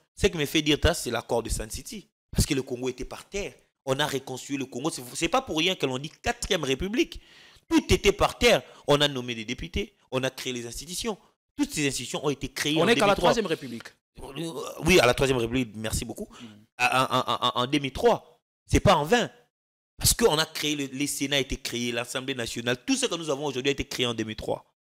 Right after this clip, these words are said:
Speaker 1: C'est-à-dire le Congo a commencé avec l'accord de Sun City. Et la, le, la première élection, c'est en deux mille six. Le premier président
Speaker 2: Mm.
Speaker 1: a été élu en
Speaker 2: Et on
Speaker 1: deux mille six.
Speaker 2: doit ça à un homme ?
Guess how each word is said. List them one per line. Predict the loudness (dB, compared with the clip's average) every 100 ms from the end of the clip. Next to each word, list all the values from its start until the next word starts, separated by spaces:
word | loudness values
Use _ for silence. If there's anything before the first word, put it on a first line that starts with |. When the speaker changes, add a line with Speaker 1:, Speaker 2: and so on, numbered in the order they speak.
| _ _ _
Speaker 1:
C'est-à-dire | -2 0 0
le |
Congo | -4 0 0
a | 0
commencé | -4 -8 -8 -8 -8 _ _ _ -6
avec | -2 -2 -4
l'accord | -4 2 2
de | 0
Sun | -6 -6 -6
City. | -10 -12 -10 -10 -14 _ _ _ _ -2
Et | -2 -2 -4
la, | -6 -2
le, | -2 2 4
la | 4
première | 4 4 2 0
élection, | -2 -4 -6
c'est | -4 -6
en |
deux | -4 -6
mille | -6
six. | -8 -4
Le | -2 -2
premier | 0 0 2 0
président | 0 -4 -4 0 2 2 -2 -18 -18
Speaker 2:
Mm. | -18 -18 -2
Speaker 1:
a | 2
été | 2 0 -2
élu | 0 0 2
en |
Speaker 2:
Et | 6
on |
Speaker 1:
deux | 6
mille | 6
six. |
Speaker 2:
doit | 6 6
ça | 6 6
à |
un | 4 0
homme ? | -4